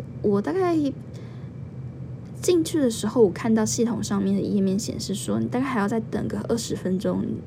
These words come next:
才能进去。所以我在它的系统入口等了二十分钟，进去的时候已经十一点钟到十二点钟、十二点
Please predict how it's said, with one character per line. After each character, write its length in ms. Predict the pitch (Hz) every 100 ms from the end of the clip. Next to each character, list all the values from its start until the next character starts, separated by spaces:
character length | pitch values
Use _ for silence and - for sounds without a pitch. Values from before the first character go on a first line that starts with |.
| - -
才 200 | 196 190
能 300 | - 190 190
进 240 | - 208
去。 420 | 202 - - - - - - - - - - - -
所 140 | - 359
以 40 |
我 60 | 311
在 480 | 330 320 302 277 - - -
它 200 | - 294
的 80 | 294
系 220 | - 285
统 200 | 262 196
入 120 | 226
口 320 | 220 - - -
等 180 | - 220
了 80 | 196
二 80 | 226
十 140 | 226
分 260 | - 185 190
钟， 300 | - 180 214 - - - - - - - - -
进 200 | 339 302
去 200 | - 302
的 140 | 254
时 140 | 254 214
候 440 | 226 233 208 202 - - - - -
已 60 | 202
经 500 | 202 269 269 277 294
十 460 | - - - - 220
一 120 | 254
点 280 | 294 - -
钟 200 | 214 208
到 160 | 226 214
十 180 | -
二 80 | 208
点 200 | 208 -
钟、 400 | 190 185 185 185
十 160 | - 202
二 60 |
点 120 | 226